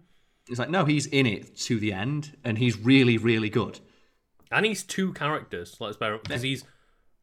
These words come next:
Speaker 2: regular Black Panther in Killmonger's episode, and he's also Star-Lord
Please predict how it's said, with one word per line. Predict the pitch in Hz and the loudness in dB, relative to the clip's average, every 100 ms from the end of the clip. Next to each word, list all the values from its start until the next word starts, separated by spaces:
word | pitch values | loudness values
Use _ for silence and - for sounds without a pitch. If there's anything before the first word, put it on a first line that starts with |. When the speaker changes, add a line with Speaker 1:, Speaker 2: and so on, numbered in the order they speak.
| _ _ - - | _ _ -20 -18
Speaker 2:
regular | 127 135 165 185 175 | -4 0 2 2 2
Black | 160 151 151 | 4 2 2
Panther | 139 135 127 131 123 - | -2 -4 -4 -4 -4 -4
in | 120 117 117 - | -6 -6 -8 -8
Killmonger's | - 151 180 127 107 98 | -4 0 0 0 -4 -6
episode, | 92 - 110 95 98 - | -10 -12 -10 -8 -10 -8
and | 117 123 | -8 -8
he's | 113 | -12
also | - 127 131 127 113 | -8 -6 -6 -6 -8
Star-Lord | - 120 107 120 123 127 | -6 -8 -6 -6 -6 -6